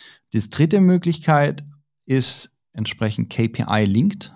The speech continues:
Transaktionen oder K-P-I-linked Finanzierung. Das ist das angesprochene, ähm,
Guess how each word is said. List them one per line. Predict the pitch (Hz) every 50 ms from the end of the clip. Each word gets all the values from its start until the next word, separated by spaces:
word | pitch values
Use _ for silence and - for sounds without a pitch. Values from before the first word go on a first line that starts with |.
| _ _ _ _
Transaktionen | - 147 147 151 151 156 156 156 - - 156 - - 76 147
oder | 120 104 104 104 104 104 - _
K-P-I-linked | - - 107 104 104 104 87 90 98 101 98 104 113 113 -
Finanzierung. | - - 107 104 98 92 92 101 120 156 160 160 156
Das | - 101 -
ist | 107 104 - -
das | - - _ _ _
angesprochene, | - 101 101 104 - - 98 95 95 104 101 - - _ _ _ _ _ _ _ _ _ _
ähm, | 110 98